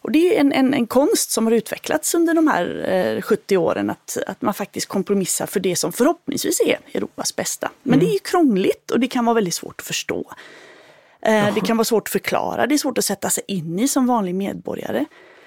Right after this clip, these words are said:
Speaker 1: Eh, och da-, där, där är det ju naturligtvis ett problem. Att även om många europeer ändå känner att jo, men europeiska samarbetet är bra, det funkar. Och många såg liksom vilket strul det blev när britterna gick ut, att det där kanske
Speaker 2: Mm.
Speaker 1: man inte ändå ska,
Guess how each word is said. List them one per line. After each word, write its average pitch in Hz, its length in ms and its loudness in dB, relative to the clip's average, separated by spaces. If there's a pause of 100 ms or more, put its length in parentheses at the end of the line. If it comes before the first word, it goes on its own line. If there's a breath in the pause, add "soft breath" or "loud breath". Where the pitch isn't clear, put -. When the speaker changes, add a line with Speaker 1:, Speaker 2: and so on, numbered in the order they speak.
(320 loud breath)
Speaker 1:
Eh, 220 180 2
och 277 160 0
da-, - 200 -2
där, 311 420 -2
där 349 260 2
är 262 40 -2
det 202 100 -6
ju - 100 -4
naturligtvis 208 480 -6
ett - 100 -20
problem. - 360 -4
Att 214 120 -4
även 226 240 2
om 330 340 0 (280)
många 269 480 2
europeer 240 360 2
ändå 185 200 0
känner - 320 -6
att - 120 -8
jo, 226 80 -2
men 453 340 0 (200)
europeiska 370 280 -2
samarbetet - 580 0
är 214 40 2
bra, 170 380 2
det 196 100 -2
funkar. - 480 0
Och 190 60 2
många 202 240 2
såg 160 280 0
liksom 185 220 -4
vilket - 180 -4
strul 220 440 2
det 202 80 2
blev 175 200 2
när 175 300 -4
britterna 190 400 -2
gick 247 180 2
ut, - 200 -6
att - 140 -2
det - 60 2
där 208 220 4
kanske 135 220 0
Speaker 2:
Mm. - 60 -2
Speaker 1:
man 180 100 2
inte - 440 0
ändå - 200 -4
ska, - 180 -6